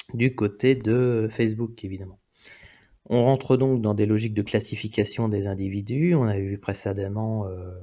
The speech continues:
le cas de John Edgar Hoover, et finalement, on, on est bien dans cette, cette approche-là, c'est-à-dire qu'on va reprendre les méthodes classificatoires, mais plutôt pour les appliquer à des questions de,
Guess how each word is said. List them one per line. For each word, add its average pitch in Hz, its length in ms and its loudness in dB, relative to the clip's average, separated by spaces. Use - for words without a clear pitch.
le 90 160 -20
cas 107 240 -4
de 92 240 -8
John 92 220 -4
Edgar 98 360 -4
Hoover, 151 460 0
et 98 60 -6
finalement, 107 640 -8
on, 98 140 -18
on 107 40 -12
est 110 60 -8
bien 139 240 -2
dans 113 120 -6
cette, - 380 -16
cette - 260 -6
approche-là, 113 640 0
c'est-à-dire 107 460 -6
qu'on 101 120 -8
va 95 120 -8
reprendre 123 400 -2
les 107 80 -2
méthodes 98 500 -6
classificatoires, - 920 -2
mais 107 160 -2
plutôt 107 280 -6
pour 107 160 -6
les 95 180 -6
appliquer - 480 -8
à 98 920 -4
des 92 140 -8
questions - 520 -8
de, 104 140 -8